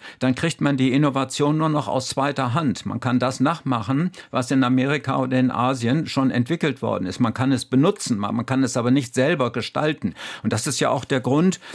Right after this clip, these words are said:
weil, äh, wenn wir uns dann beschweren, dass eben hier Google,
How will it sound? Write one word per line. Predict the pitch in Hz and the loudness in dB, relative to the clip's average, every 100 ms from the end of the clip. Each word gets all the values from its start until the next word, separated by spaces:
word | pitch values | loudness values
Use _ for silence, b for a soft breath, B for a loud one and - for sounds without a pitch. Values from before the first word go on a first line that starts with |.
| B | B
weil, | 120 131 147 123 | 0 2 2 0
äh, | 127 131 113 | -2 -4 -2
wenn | 113 135 143 | -2 0 2
wir | 139 | 2
uns | 135 - | 0 0
dann | 139 139 135 | 2 2 2
beschweren, | 117 - 127 147 160 165 143 | 0 0 0 2 2 2 2
dass | 123 123 | 0 0
eben | 117 127 | 2 4
hier | 123 127 127 120 | 4 4 4 2
Google, | 147 156 156 147 | 2 2 2 2